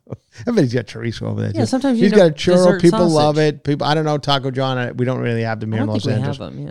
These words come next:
Speaker 1: Yeah, but anyway, that's two twenty-nine over at Taco John. Number one, the number one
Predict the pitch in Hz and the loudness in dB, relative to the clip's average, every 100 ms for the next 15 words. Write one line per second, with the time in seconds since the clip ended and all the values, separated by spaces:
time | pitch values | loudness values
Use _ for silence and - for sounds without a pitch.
0 | 131 117 104 101 - 156 143 135 - - | -4 -4 -4 -8 -2 0 0 -2 -4 -4
1 | 127 - 117 107 104 104 104 101 104 101 | -4 -2 -4 -4 -4 -6 -8 -8 -10 -10
2 | 101 - _ _ 117 135 214 240 254 214 | -12 -14 _ _ -8 2 4 6 6 6
3 | 131 - - _ _ _ _ - 120 117 | 2 -4 -18 _ _ _ _ -18 -6 -4
4 | 117 117 151 226 262 254 226 156 117 - | -4 -2 0 4 4 4 2 2 -2 -8